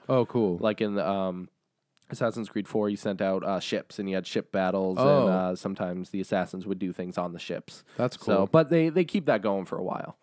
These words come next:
Speaker 1: Sweet.
Speaker 2: That's not in the newest one, uh, Syndicate, but
Speaker 1: Oh, okay.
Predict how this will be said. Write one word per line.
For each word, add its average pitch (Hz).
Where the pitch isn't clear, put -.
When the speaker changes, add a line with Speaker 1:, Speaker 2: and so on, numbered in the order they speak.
Speaker 1:
Sweet. 139
Speaker 2:
That's 131
not 143
in 107
the 104
newest 101
one, 92
uh, 90
Syndicate, -
but 104
Speaker 1:
Oh, 107
okay. 95